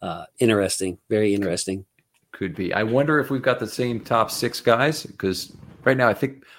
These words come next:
Speaker 2: all of my top six are probably gonna be on your list, but we'll see. Let's hear your number six.
Speaker 1: Okay, so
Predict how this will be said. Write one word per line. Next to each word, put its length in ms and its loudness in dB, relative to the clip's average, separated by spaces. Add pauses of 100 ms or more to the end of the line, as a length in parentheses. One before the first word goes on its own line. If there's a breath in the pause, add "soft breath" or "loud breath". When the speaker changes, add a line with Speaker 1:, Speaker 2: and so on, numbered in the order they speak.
(200 soft breath)
Speaker 2:
all 160 8
of 80 4
my 80 6
top 240 2
six 260 -4
are 60 -2
probably 400 0
gonna 160 -2
be 140 -2
on 160 0
your 100 -2
list, 300 -2
but 80 -4
we'll 140 -4
see. 320 -2 (420 soft breath)
Let's 180 -8
hear 120 4
your 180 2
number 180 0
six. 380 -6 (920 loud breath)
Speaker 1:
Okay, 340 8
so 440 6